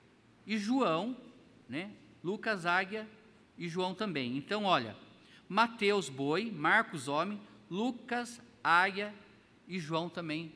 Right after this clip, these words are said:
tipifica a águia ali. Uma ideia introduzida pelos primeiros escritores cristãos.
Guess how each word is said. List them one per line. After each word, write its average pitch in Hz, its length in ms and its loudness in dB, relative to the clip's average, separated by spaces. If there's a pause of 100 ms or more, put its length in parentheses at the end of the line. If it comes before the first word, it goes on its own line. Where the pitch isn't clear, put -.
tipifica 147 680 -12 (360)
a 127 160 0
águia 110 220 -6
ali. 87 180 -12 (420)
Uma 220 220 0
ideia 175 360 0
introduzida 196 680 -4
pelos 196 260 -6
primeiros 214 580 -2
escritores 196 640 -4
cristãos. 170 680 -2